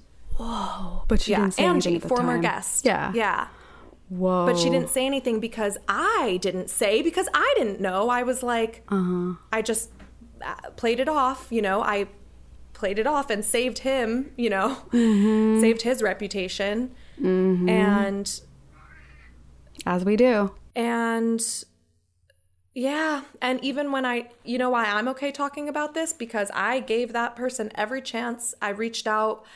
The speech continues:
Speaker 2: after months and months of therapy. I tried to start a discussion about it, and it was a closed door. So fuck you. I'm gonna talk about it so it doesn't happen to other women. If you're in a relationship, the person still needs to get consent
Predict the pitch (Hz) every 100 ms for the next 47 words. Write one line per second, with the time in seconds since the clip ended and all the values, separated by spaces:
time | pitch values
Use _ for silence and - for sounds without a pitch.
0 | - 220 220 208 196 196 208 233 226 226
1 | 214 214 - 220 220 220 214 214 196 185
2 | 190 - - 202 208 208 - 202 202 196
3 | - 208 - 214 214 208 208 - 202 196
4 | 190 185 - 196 214 214 - - 233 -
5 | 202 120 - - _ - 208 233 - 208
6 | 233 392 - - _ _ _ _ - 226
7 | 233 233 269 302 220 214 226 220 214 214
8 | 214 220 262 269 277 320 208 196 190 202
9 | - _ _ _ _ _ _ - 262 269
10 | 339 294 294 277 262 262 254 262 247 208
11 | - - _ _ 196 - - 233 - 254
12 | 254 269 - 240 240 254 247 240 240 -
13 | 233 - 214 240 277